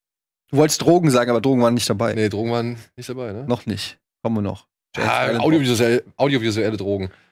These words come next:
Speaker 2: Äh, da, wir haben jetzt ziemlich, jetzt ziemlich harte Filme gehabt. Möchte ich noch was gerne fürs Herz empfehlen. Das machen wir jetzt noch schnell. Ähm, auf Amazon,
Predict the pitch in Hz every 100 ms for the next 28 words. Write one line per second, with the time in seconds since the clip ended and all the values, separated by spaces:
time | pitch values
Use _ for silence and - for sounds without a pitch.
0 | _ - 110 107 101 95 - 117 113 110
1 | 107 107 104 - 107 156 143 147 131 104
2 | 101 - - 139 113 - - - _ _
3 | _ _ - 107 101 - 95 95 107 -
4 | _ _ _ - 120 - 113 107 113 110
5 | 98 104 113 123 - 110 - 98 113 -
6 | _ _ _ _ _ _ _ _ _ -
7 | 123 135 143 139 131 113 120 120 139 -
8 | 120 120 123 123 123 - _ _ - -
9 | _ _ _ _ - 127 160 156 135 117
10 | 101